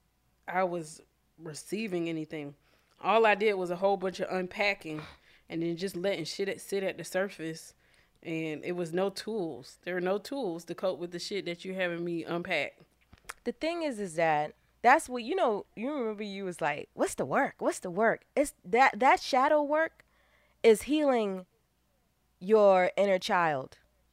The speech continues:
Speaker 2: Those things that you went through as a child that may be triggering in your life now, you have to realize that's not you no more.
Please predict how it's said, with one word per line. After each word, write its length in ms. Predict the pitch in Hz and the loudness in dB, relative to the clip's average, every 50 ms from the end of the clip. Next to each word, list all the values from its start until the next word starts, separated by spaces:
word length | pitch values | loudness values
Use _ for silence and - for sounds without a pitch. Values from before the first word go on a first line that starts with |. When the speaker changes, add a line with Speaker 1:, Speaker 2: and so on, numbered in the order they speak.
| _ _ _ _ _ _ _ _ _ _ - | _ _ _ _ _ _ _ _ _ _ 4
Speaker 2:
Those 320 | - 302 339 339 311 - | 4 6 6 4 2 -2
things 560 | - - 262 269 277 277 285 277 277 247 240 | -2 0 0 0 0 0 -2 -4 -6 -8 -6
that 260 | 208 196 226 214 185 170 | 0 2 4 4 4 2
you 220 | 202 226 262 262 | -2 -4 -4 -2
went 280 | 220 233 240 247 247 - | -2 0 0 -2 -2 -2
through 220 | 262 254 254 247 | -4 -2 0 2
as 180 | 233 226 226 - | 2 2 2 0
a 60 | 196 | -4
child 440 | - - 233 220 220 226 226 226 208 | -4 0 2 4 4 4 4 4 2
that 140 | 196 160 | 2 2
may 140 | 185 196 214 | 2 0 -4
be 140 | 208 214 220 | -4 -8 -12
triggering 680 | - - - 247 240 220 226 226 226 220 220 220 214 - _ - | -8 -4 -2 0 0 0 -2 -2 -2 -4 -4 -6 -8 -10 _ -4
in 160 | 196 190 190 | -4 -2 0
your 280 | 190 202 208 214 208 202 | 0 2 2 4 4 4
life 320 | 190 196 196 208 214 - - | 4 4 4 4 2 0 -2
now, 220 | 220 214 214 214 | -2 -2 0 -2
you 180 | 214 226 269 320 | -2 -2 -2 -2
have 160 | 311 277 - | -2 -2 -2
to 80 | - 196 | -4 -2
realize 420 | 202 240 233 233 226 220 214 196 | 0 0 2 2 2 2 2 2
that's 240 | - 220 240 262 - | 2 0 0 0 -2
not 220 | 269 247 226 196 | -2 -2 -2 -2
you 160 | 190 220 269 294 | -4 -6 -6 -4
no 120 | 254 190 | -4 -4
more. 300 | 165 147 139 - - 151 | -4 -4 -6 -8 -10 -14